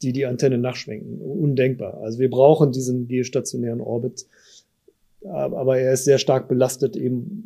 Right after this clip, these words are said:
wegen dieses einzigartigen Effektes der Geosynchronizität. Jetzt kann man sich auch fragen, ein Millimeter, spielt das noch eine Rolle?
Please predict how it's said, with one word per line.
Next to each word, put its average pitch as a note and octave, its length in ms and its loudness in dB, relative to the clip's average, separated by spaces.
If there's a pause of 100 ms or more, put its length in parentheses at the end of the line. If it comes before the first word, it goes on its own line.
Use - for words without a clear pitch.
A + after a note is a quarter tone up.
wegen B2+ 240 0
dieses A#2+ 240 -2
einzigartigen A#2+ 760 -4
Effektes A#2 420 -8
der A2+ 360 -2
Geosynchronizität. A#2 1080 -4 (720)
Jetzt D3 120 0
kann F3 120 6
man E3 100 8
sich D3 100 8
auch D#3 120 8
fragen, D3+ 500 4
ein D#3 180 8
Millimeter, D#3 500 8
spielt E3 240 4
das D#3+ 120 6
noch C3+ 120 4
eine C#3 100 4
Rolle? D#3 400 6